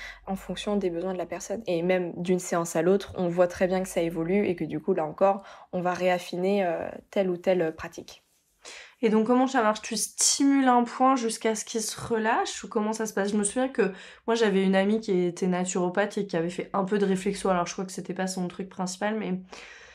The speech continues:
Speaker 2: et elle, elle me disait tout le temps, « Ah, tiens, là, t'as mal », parce qu'il y avait plein de points où j'avais <laughs> mal dans les pieds.
Speaker 1: Ouais. «
Speaker 2: Ah, il y a quelque chose là. Genre, t'as de, il y a de la
Speaker 1: Mhm.
Speaker 2: douleur, donc ça veut dire qu'il y a quelque chose. » Et je me souviens qu'elle restait appuyée,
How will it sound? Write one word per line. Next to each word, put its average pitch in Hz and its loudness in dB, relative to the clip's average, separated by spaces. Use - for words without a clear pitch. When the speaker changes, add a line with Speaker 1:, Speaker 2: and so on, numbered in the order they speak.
Speaker 2:
et 196 4
elle, 190 8
elle 185 6
me 180 4
disait 185 0
tout 185 -10
le 196 -2
temps, « 220 2
Ah, 277 8
tiens, 254 4
là, 226 8
t'as 208 4
mal », 208 6
parce 208 -4
qu'il 190 0
y 175 2
avait 170 2
plein 214 4
de 226 0
points 220 0
où 233 4
j'avais 175 2
<laughs> - 0
mal 185 6
dans 311 4
les 285 0
pieds. - -2
Speaker 1:
Ouais. « 180 0
Speaker 2:
Ah, 262 12
il 269 10
y - 12
a 254 10
quelque 269 6
chose 233 8
là. 160 8
Genre, 190 6
t'as 202 8
de, 180 2
il 185 0
y 185 4
a 185 6
de 190 6
la 190 8
Speaker 1:
Mhm. 185 6
Speaker 2:
douleur, 226 8
donc 214 2
ça 180 2
veut 175 4
dire 208 0
qu'il 202 -4
y - 0
a 180 -6
quelque 185 -6
chose. » 262 2
Et 196 0
je 190 0
me 185 2
souviens 208 0
qu'elle 220 0
restait 202 0
appuyée, 202 -2